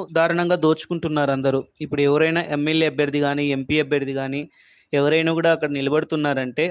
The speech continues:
వారు మన సొమ్ము దోచుకొని ఐదు సంవత్సరాలు తింటున్నారు. వారు మనకి ఇచ్చేది ఓట్లలో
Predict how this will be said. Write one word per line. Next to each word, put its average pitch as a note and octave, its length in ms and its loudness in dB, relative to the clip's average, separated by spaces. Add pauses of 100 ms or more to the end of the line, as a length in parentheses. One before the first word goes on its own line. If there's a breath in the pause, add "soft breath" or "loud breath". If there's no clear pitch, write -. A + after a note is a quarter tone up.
(100)
వారు C#3+ 220 2
మన C#3 100 -4 (100)
సొమ్ము D#3 280 0
దోచుకొని E3+ 460 0
ఐదు D3+ 180 -2
సంవత్సరాలు E3 480 0
తింటున్నారు. C#3 560 -4
వారు C#3 200 -4
మనకి C#3+ 240 -12
ఇచ్చేది F3+ 300 -2 (100)
ఓట్లలో E3 400 2